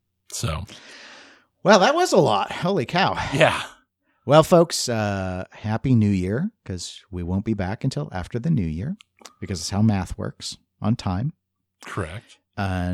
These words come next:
Speaker 2: but if you wanna reach out to us before the new year, you can email us, eclecticgamerspodcast at gmail dot com, or you can go to facebook dot com slash eclectic gamers podcast.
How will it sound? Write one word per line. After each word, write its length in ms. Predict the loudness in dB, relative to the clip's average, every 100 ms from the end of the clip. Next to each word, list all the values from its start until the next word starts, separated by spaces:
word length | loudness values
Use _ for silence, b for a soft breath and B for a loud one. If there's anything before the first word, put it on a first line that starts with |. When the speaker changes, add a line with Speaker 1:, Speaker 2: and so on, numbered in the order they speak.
| 4
Speaker 2:
but 140 | 6
if 80 | 8
you 60 | 8
wanna 100 | 6
reach 200 | 4 6
out 160 | 6 6
to 100 | 4
us 120 | 4
before 360 | 0 -2 2 4
the 120 | 4
new 120 | 2
year, 300 | 2 2 0
you 100 | -2
can 120 | 0 4
email 320 | 4 4 2
us, 180 | -2 0
eclecticgamerspodcast 880 | 2 2 4 4 6 6 8 8 8
at 120 | 6
gmail 280 | 4 -2 -2
dot 120 | 2
com, 200 | 2 2 B B 6
or 140 | 8
you 80 | 8
can 80 | 4
go 80 |
to 60 | 2
facebook 320 | 0 -4 -6
dot 180 | -6 -6
com 160 | -6 -8
slash 380 | -8 -8 -8
eclectic 320 | -10 -12 -12 -10
gamers 200 | -10 -8
podcast. 420 | -8 -6 -10